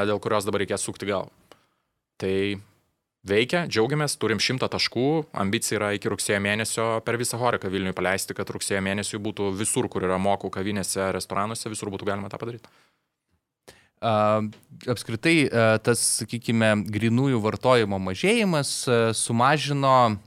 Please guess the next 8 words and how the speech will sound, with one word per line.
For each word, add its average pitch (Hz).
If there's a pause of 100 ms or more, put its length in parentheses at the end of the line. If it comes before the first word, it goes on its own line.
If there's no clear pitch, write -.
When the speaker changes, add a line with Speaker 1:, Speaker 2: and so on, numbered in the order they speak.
(760)
Speaker 2:
na, 127 (100)
ne 120
tik, 185
a, 123 (640)
galimybę 123
palikti 127
arbatpinigius, 160 (120)
a, 117